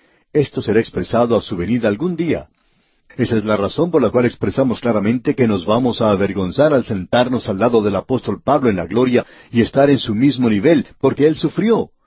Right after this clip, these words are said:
También tenemos a Simón Pedro. A Él le podemos criticar en el presente, pero amigo oyente, nosotros vamos a admirarle cuando lleguemos al cielo. La palabra de Dios nos presenta claramente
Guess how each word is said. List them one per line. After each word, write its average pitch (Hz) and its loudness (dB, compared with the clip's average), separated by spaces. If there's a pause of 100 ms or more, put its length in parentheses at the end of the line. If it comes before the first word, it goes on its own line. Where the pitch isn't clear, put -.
(500)
También 101 -2
tenemos 104 0
a 98 -2
Simón 113 -2
Pedro. 139 -2 (360)
A 101 0
Él 120 0
le 139 2
podemos 123 -2
criticar 120 0
en 123 0
el 113 0
presente, 143 0
pero 110 2
amigo 175 2
oyente, 170 0 (140)
nosotros 139 0
vamos 156 -2
a 131 2
admirarle 107 0
cuando 117 0
lleguemos 123 0
al 135 0
cielo. 170 -2 (760)
La 110 -2
palabra 151 0
de 104 -4
Dios 110 0
nos 107 -4
presenta - -2
claramente 123 0